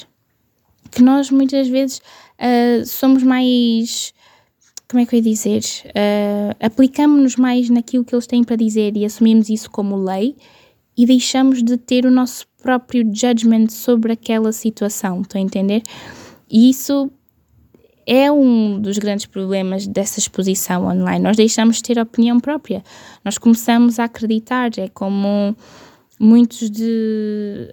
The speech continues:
muitos daqueles, hum, como é que eu ia dizer? Intelectuais de, do YouTube, estão a entender? Que sabem tudo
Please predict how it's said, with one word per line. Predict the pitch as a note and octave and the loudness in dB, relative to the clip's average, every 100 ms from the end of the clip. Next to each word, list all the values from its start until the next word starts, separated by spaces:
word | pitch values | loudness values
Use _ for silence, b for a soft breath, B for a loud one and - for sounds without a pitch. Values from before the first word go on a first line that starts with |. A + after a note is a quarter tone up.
| - | -6
muitos | G#3 A3+ A3+ | 2 2 2
daqueles, | A3+ A#3 A3 G#3+ G#3 G#3 - - - - - - | -2 0 0 0 -2 -6 -6 -8 -8 -12 -16 -10
hum, | G3 F#3+ F#3+ F#3+ G3+ G#3 - - _ _ _ _ _ | -6 -4 -6 -6 -6 -6 -8 -12 _ _ _ _ _
como | - | -2
é | G3 | -2
que | - | 0
eu | |
ia | G3 | 0
dizer? | G3 G3+ F#3+ - b b b b b b b _ _ - | 0 -2 -4 -6 b b b b b b b _ _ 0
Intelectuais | C4+ C4 - C4+ C4+ - C4+ C4+ C4+ C4 B3+ A#3 - - _ | 2 2 0 -4 -4 -6 -4 -2 -2 -2 -4 -6 -10 -16 _
de, | G#3 G#3+ A#3 A3+ A3 G#3+ G#3 G3+ G3 G3 F#3+ F#3+ F#3+ G#3+ - - | -6 -2 0 2 0 -2 -2 -4 -4 -4 -4 -6 -6 -6 -8 -10
do | - G3+ G#3+ | -10 -2 2
YouTube, | A#3 A#3+ - G#3 - _ | 4 2 0 -2 -2 _
estão | - F3+ | -16 -10
a | |
entender? | F3+ F#3 F3+ F#3 G#3+ | -10 -8 -6 -6 -10
Que | - - F#3+ F#3+ F#3+ _ | -14 -8 -4 -4 -6 _
sabem | - - B3+ C4 B3+ B3 | -10 -2 2 4 4 4
tudo | A#3+ A#3+ A#3+ A#3 B3+ | 2 -2 0 0 -2